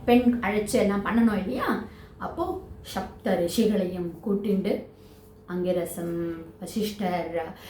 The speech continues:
ஆம், இந்த மாதிரி ரிஷிகள் எல்லாம், சப்த ரிஷிகள் எல்லாரையும் கூட்டிண்டு, ரிஷி பத்தினிகளையும் கூட்டிண்டு முறையா போய் பெண் கேட்கிறார். மாதா பிதாக்கள்லாம் கிடையாது, இருந்தாலும் மகத்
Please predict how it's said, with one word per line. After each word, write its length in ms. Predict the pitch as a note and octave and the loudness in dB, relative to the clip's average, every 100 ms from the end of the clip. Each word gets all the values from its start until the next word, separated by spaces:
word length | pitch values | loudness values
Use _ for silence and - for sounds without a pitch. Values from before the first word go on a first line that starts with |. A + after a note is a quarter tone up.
| - - | -18 -8
ஆம், 800 | F3 F3 E3+ D#3+ E3 E3 - - | -4 -2 -2 -4 -8 -8 -10 -8
இந்த 160 | F3+ E3+ | -6 -2
மாதிரி 340 | F#3 G3+ G3+ - | 0 0 0 -8
ரிஷிகள் 400 | F3 F#3 G#3+ G3 | -10 -4 0 2
எல்லாம், 340 | F3 F3 F#3 | 2 0 -2
சப்த 320 | F#3 - - F#3+ | -4 -6 -4 -4
ரிஷிகள் 300 | F3 G#3 G3+ | -2 0 2
எல்லாரையும் 560 | E3+ F3 F#3+ G3+ G3 - | 2 0 0 2 2 0
கூட்டிண்டு, 440 | G3 F#3+ F#3 G#3+ - - | -2 -2 -4 -6 -8 -10
ரிஷி 220 | - F#3+ D4+ | -4 2 2
பத்தினிகளையும் 920 | A3 G#3+ D#4+ D4+ B3+ A3 G3 F#3 - | 2 4 4 6 4 2 0 -4 -6
கூட்டிண்டு 420 | F3+ F#3 G3 G3 G#3+ F#3 | -8 -6 -4 -4 -4 -6
முறையா 500 | F3 F3+ F#3 G3+ G3+ | -4 -4 -2 -2 -2
போய் 220 | F#3+ E3+ | -4 -2
பெண் 360 | - - F3 F3+ | -2 0 -4 -2
கேட்கிறார். 440 | - - D3+ - - - - - - - - - - - - - - - | -4 -6 -6 -10 -12 -16 -18 -18 -18 -18 -18 -20 -20 -20 -20 -20 -20 -8
மாதா 400 | B3+ B3+ C#4 C4+ | -2 0 2 0
பிதாக்கள்லாம் 640 | A#3+ B3 B3 A#3+ A#3 B3 C4 | 0 2 2 2 4 4 2
கிடையாது, 680 | G#3+ A3 C4 C4+ B3+ - - - - - - | 2 2 4 4 4 2 -2 -16 -20 -18 -4
இருந்தாலும் 680 | F#3+ A3+ B3 C4 D#4+ C4+ | 2 2 4 4 4 4
மகத் 340 | F3+ G#3+ G#3+ | 4 4 2